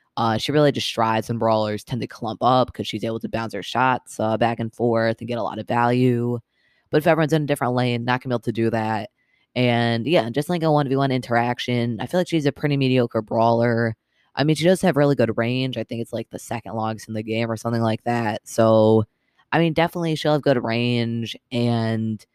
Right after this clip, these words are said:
uh, we'll be able to outrange the majority of brawlers, which is why I think if you're playing Gem Grab, she'll probably be a mid, definitely not a lane. But even as a mid, she really just isn't that good. Feels a little bit underwhelming. Gets countered by a lot of the main mids. Uh, I mean, I,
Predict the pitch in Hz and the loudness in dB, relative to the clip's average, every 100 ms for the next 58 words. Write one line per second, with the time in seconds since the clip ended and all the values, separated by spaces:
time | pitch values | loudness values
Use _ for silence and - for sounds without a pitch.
0 | _ _ - 123 123 147 160 151 147 151 | _ _ 0 4 4 6 6 4 2 2
1 | 131 - 160 151 143 139 127 123 123 123 | 2 4 4 4 2 0 -2 2 4 4
2 | 113 117 117 117 113 113 - 113 113 120 | 2 2 2 2 0 -2 -4 -4 -2 -2
3 | 113 - 147 147 - - 135 127 104 110 | -2 -4 -4 -4 -10 -6 -4 -4 -4 -6
4 | 117 117 117 110 107 - - 117 120 113 | -4 -2 0 -2 -4 -8 -6 0 0 0
5 | 113 110 110 113 123 120 117 107 113 - | -2 -4 -4 0 2 2 0 -2 -8 -10
6 | 117 110 107 120 123 123 123 123 120 _ | -8 -6 -4 -4 -4 -2 -2 -2 -6 _
7 | _ _ _ _ 156 180 170 160 131 120 | _ _ _ _ 2 4 4 2 2 2
8 | 117 117 - 139 139 123 - 120 113 117 | 4 2 0 0 0 0 -4 -6 -4 -4
9 | 110 110 113 113 107 - 131 127 127 120 | -6 -4 0 2 2 2 4 4 4 2
10 | 113 113 110 107 110 110 110 107 107 _ | 2 2 2 0 -2 -2 -2 -6 -10 _
11 | _ - 147 - 123 123 123 120 120 113 | _ -2 -2 0 2 4 4 4 2 4
12 | 117 117 113 110 113 113 113 113 110 107 | 2 2 2 0 -2 0 2 2 0 -2
13 | 104 - _ _ _ - 117 117 117 131 | -14 -20 _ _ _ 0 4 6 4 2
14 | 160 - | 0 -2